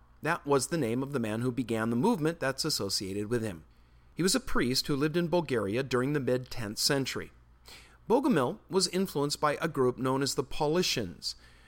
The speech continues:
and sometimes called the Paulicans. These were a moderately heretical group that was reconciled to the Roman Church in the seventeenth century and exists to this day as an affiliated group with Catholicism, though with their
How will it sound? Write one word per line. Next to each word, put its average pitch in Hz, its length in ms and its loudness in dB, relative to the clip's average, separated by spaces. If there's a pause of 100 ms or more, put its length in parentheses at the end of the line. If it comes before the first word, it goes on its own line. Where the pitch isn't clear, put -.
(120)
and 175 320 0
sometimes 170 520 0
called 120 320 0
the 135 120 2
Paulicans. 131 960 -4 (720)
These 180 280 0
were 190 200 2
a 143 160 2 (160)
moderately 151 960 2
heretical 123 460 2
group 98 340 -2
that 147 180 0
was 151 180 -2
reconciled 143 680 0
to 156 100 -2
the 139 100 0
Roman 127 340 2
Church 139 360 0
in 131 80 -2
the 120 60 -2
seventeenth 104 440 -4
century 233 480 2 (580)
and 254 160 4
exists 170 520 2
to 156 120 0
this 143 220 0
day 202 360 2 (340)
as 151 140 4
an 185 100 4
affiliated 180 580 0
group 120 240 0
with 113 140 -4
Catholicism, 113 840 -2
though 135 280 4
with 127 300 -4
their 120 160 0